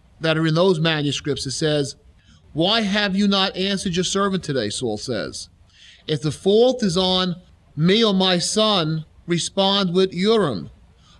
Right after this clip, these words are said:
But if the men of Israel are at fault, respond with Thummim." He's looking for the ephod to give the answer. Show who's at fault.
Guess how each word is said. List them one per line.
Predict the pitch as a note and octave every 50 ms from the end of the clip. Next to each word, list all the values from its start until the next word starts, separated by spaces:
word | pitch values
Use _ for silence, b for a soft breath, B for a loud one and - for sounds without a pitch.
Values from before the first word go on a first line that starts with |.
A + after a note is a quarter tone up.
| b -
But | - D3+ E3+ F3
if | F3+ D#3 - - - - - _ _ _
the | - D3+
men | D#3+ F3 G3 G#3 G#3+ G#3
of | G3 E3+
Israel | G#3 A3+ B3+ G#3 F#3+ G3+ F#3+ F#3 F3+ F3+ F#3 F3+
are | - F3 E3+ E3+
at | D#3+ D#3
fault, | - - F3 E3 E3 E3+ E3+ E3 E3+ - - - _ _ - - -
respond | - D#3+ D#3+ - - - F3+ E3+ E3+ E3+ E3+ D#3 D#3
with | E3 D#3 D#3
Thummim." | - E3 D3+ B2+ G2+ D2 B1 B1 - - - - _ _ _ - - - - _ _ - _ - _
He's | - B2+ B2 C3
looking | D#3+ C#3+ C#3+
for | - - D3+
the | C3+ C#3+ C#3 C3+ B2+ - - _ - -
ephod | E3 F3 D#3+ - - E3+ D#3+ D3+ C#3+ C3+ C#3
to | C3+
give | C3+ C3 D3 C#3 C3
the | D3+ D#3+ F3+
answer. | F#3+ G3 F#3+ - - G#2+ D2+ C2 - - - _ _ _ _ b b b b b b b b _ _ -
Show | - - - G#3+ A3+ A#3+ A3+ G3+
who's | F#3+ A3 G#3+ G#3+ G#3+ G#3 F#3+ E3 -
at | - F3 E3 - -
fault. | F3+ E3 C3+ G#3 F3 - - -